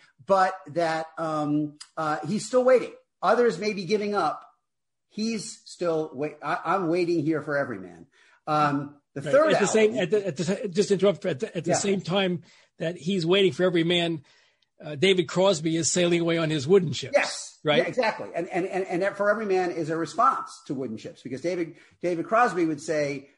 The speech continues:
Speaker 1: "When everything goes to hell, you know, nuclear war, society collapse, I'm just gonna sail away."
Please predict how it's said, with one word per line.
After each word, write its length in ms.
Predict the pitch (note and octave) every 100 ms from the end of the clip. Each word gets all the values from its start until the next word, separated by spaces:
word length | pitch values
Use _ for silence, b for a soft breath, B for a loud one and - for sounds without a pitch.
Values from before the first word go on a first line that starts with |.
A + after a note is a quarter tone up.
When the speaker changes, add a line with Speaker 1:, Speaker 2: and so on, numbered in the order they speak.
| b b
Speaker 1:
"When 640 | D3 D#3 D#3+ D#3+ D#3 D#3+
everything 560 | - G3 G#3 F#3 F3+ F3
goes 260 | E3 E3 D#3
to 80 |
hell, 580 | D#3 G#3 F#3+ E3 E3 E3
you 120 | D3 C#3+
know, 240 | D3 C#3+
nuclear 400 | C#3 E3+ F#3 E3+
war, 500 | D3+ E3 E3+ E3+ E3
society 460 | - D3 E3+ E3 D3+
collapse, 480 | D#3+ D#3+ E3+ E3+ -
I'm 120 | E3+
just 160 | E3 E3
gonna 120 | D3
sail 320 | - D#3+ D3+
away." 600 | C#3 F3+ G3+ C#3 C3 C3